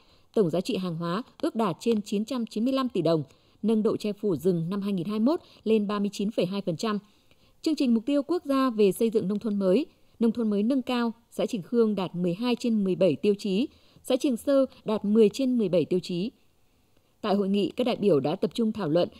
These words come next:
về các giải pháp sản xuất, chế biến, tiêu thụ nông sản năm hai nghìn hai mươi hai, tiếp tục phát triển vùng nguyên liệu cung cấp cho các nhà máy chế biến nông sản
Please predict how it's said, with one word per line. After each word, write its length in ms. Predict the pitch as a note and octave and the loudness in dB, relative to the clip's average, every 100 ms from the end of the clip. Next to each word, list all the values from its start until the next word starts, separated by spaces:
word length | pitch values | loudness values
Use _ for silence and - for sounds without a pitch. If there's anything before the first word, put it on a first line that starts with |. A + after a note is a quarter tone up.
| - | -4
về 160 | G3+ G#3+ | 2 2
các 160 | C4+ | 2
giải 160 | C#4 F3 | -4 -4
pháp 240 | - D4 - | -4 -8 -6
sản 240 | - F3+ | -4 -4
xuất, 280 | C3+ D#4 F4 | -2 -4 -4
chế 140 | A#3 | -2
biến, 200 | G3 F#3 | -2 -2
tiêu 180 | G3+ A#3 | 0 0
thụ 200 | - A3 | 0 -2
nông 220 | E3+ A3 | -2 -2
sản 280 | G3+ A3 D#3+ C#3 | -4 -4 -4 -6
năm 100 | G3 | -6
hai 120 | G3 | -4
nghìn 160 | F3 E3 | -4 -4
hai 120 | G3+ | -4
mươi 80 | G#3 | -2
hai, 140 | G#3 G3+ _ _ _ - | -2 -4 _ _ _ -6
tiếp 120 | F4 | 0
tục 140 | D4 - | 0 0
phát 160 | E4+ F4 | -4 -4
triển 280 | C#4+ G3+ D#3 | 0 0 0
vùng 240 | F#3 F3+ | -2 -2
nguyên 220 | B3 B3 | 0 2
liệu 160 | A3+ - - | 4 2 2
cung 160 | C4+ | -2
cấp 200 | B3 E4+ - | 0 -2 -4
cho 120 | - | -8
các 140 | G3+ A3+ | -6 -4
nhà 120 | G#3+ | -4
máy 180 | D3 D3+ | -4 -4
chế 140 | G3 | -4
biến 220 | E3+ F3 G#3+ | -2 0 0
nông 120 | A3 | -2
sản 280 | A3+ G3 | -2 -4